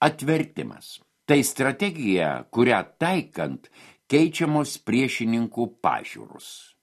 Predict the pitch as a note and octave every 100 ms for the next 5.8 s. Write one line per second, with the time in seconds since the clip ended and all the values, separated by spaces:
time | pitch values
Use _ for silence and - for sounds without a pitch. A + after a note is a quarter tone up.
0 | _ _ G3+ G#3 F3+ G#2 F2 G#2 G#2 C#3+
1 | F3 - F#3+ F#3+ - C#3+ - B2+ A#2+ G#2
2 | - G2+ - F2+ E2+ D3 F#3 F3 - E2+
3 | C#2 - - - - A2+ A2 - A#2 D#3
4 | - D#3+ E3 D#3+ F#2+ D2 A2 G#2+ A2 G#2
5 | - F#2+ - - B1+ A#1 - -